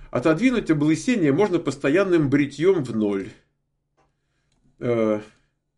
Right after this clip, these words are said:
э, знаете, вы мне напомнили, тут вчера какой-то комментарий был, человек, что надо, говорит, «Откладывать яйца про запас». Я говорю, яйцами надо пользоваться, пока молодой. Потом вот так отложишь про запас, а окажется, что уже и яйца не нужны, понимаете?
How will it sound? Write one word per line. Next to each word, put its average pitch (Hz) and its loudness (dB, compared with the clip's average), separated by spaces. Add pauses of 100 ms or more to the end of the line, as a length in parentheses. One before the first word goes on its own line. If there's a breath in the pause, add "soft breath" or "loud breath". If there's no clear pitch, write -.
(1400)
э, 120 0 (360)
знаете, 226 0
вы 190 4
мне 160 4
напомнили, 156 2
тут - -18
вчера 190 2
какой-то 160 -2
комментарий 185 2
был, 131 0
человек, 175 0
что 160 -6
надо, 175 0
говорит, 156 -2 (220 soft breath)
«Откладывать 165 2
яйца 196 4
про 156 0
запас». 143 0 (840)
Я 185 2
говорю, 185 -2
яйцами 247 0
надо 196 -2
пользоваться, 196 -2
пока 170 -2
молодой. 175 0 (1400)
Потом 160 0
вот 156 -2
так 170 -2
отложишь 190 0
про 143 -4
запас, 127 0
а 117 2
окажется, 156 -2
что - -4
уже 135 0
и 135 0
яйца 104 0
не 101 -4
нужны, 90 -8
понимаете? 104 -10